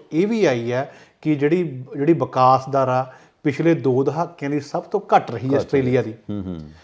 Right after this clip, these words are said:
Speaker 1: ਤਾਂ ਜੇ ਇਦਾਂ ਰਿਹਾ ਤਾਂ ਖੜੋਤ ਆਊਗੀ, ਕਿਉਂਕਿ ਇਕੱਲਾ ਘਰਾਂ ਦਾ ਕਾਰੋਬਾਰ ਨਹੀਂ,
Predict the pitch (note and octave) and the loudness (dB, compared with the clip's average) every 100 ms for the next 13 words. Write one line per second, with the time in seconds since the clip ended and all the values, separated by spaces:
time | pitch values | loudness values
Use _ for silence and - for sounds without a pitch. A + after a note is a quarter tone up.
0 | _ G#3 F3 F3+ G3 E3+ E3 F#3+ F#3+ F3+ | _ 2 4 2 2 4 4 4 2 0
1 | F#3 F3+ C#3 C3+ D3 D3 D#3+ D#3+ D#3+ E3 | -2 -4 0 2 2 4 2 2 -2 -2
2 | F3 E3+ G3+ - _ - E3+ F#3+ F#3+ - | -2 -4 -8 -10 _ -2 2 4 2 0
3 | F#3 C3 C3+ D3+ D#3 D3+ D3 C#3+ B2+ E3+ | -2 -2 -2 -2 -2 -2 0 0 -2 -6